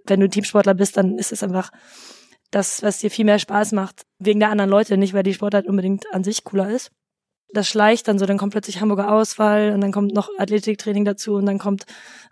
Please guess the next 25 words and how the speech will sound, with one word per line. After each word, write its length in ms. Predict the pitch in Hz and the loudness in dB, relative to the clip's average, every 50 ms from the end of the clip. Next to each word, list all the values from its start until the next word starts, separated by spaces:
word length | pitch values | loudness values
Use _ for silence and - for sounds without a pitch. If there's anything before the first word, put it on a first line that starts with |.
| _ _ | _ _
das 180 | - 214 208 - | -4 -4 -2 0
noch, 140 | 233 202 | -2 -2
dann 100 | - 202 | 0 -2
spielst 240 | 196 - - 214 - | -4 -4 -6 -6 -2
du 60 | 220 | 0
in 40 | 214 | 2
einer 80 | 220 202 | 2 4
höheren 200 | 214 220 214 220 | 4 4 4 4
Mannschaft 340 | 220 220 220 - 220 - 226 | 4 4 2 0 -2 -2 -2
mit 140 | 214 - | 0 0
dazu 400 | 226 208 - - 202 214 220 214 | 0 -2 -2 -4 -2 0 0 2
und 100 | 208 202 | 2 2
dann 220 | 202 202 202 202 202 - - - - _ _ | 2 2 2 0 -2 -4 -10 -18 -20 _ _
bist 200 | 226 208 - - | -6 -4 -4 -6
du 40 | 208 | -4
plötzlich 460 | - 220 208 - - 202 - - 392 | -2 -2 -2 -2 -4 -6 -4 -4 -2
in 120 | 208 208 | 0 2
den 200 | 208 202 208 208 | 2 4 4 2
U-Nationalmannschaften 960 | 208 233 240 233 226 226 220 - 220 214 214 214 214 208 220 214 - - 208 | 2 2 2 4 4 2 2 2 4 4 4 4 4 2 0 -2 -2 -2 0
dabei, 320 | 196 202 185 202 202 208 202 | 0 0 2 2 4 4 4
wo 100 | 208 196 | 4 2
du 100 | 196 190 | 2 0
früher 240 | - - 220 208 202 | 2 2 2 2 4
schon 160 | - 208 190 | 2 0 2
denkst, 220 | 190 190 190 - | 2 0 0 -2